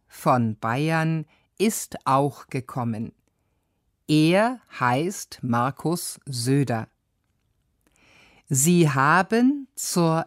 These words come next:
Eröffnung die Oper Parsival gesehen.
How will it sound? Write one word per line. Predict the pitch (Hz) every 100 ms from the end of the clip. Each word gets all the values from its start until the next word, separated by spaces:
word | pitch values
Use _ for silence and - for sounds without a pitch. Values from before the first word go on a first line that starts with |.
| -
Eröffnung | 127 117 - 156 165 - 180 170 170 175 175 _ _ _ _ _ _ _ -
die | 143 127 -
Oper | 156 175 185 190 180 185 - _ _
Parsival | 214 226 170 143 120 120 107 104 117 _ _
gesehen. | 151 123 123 107 113 143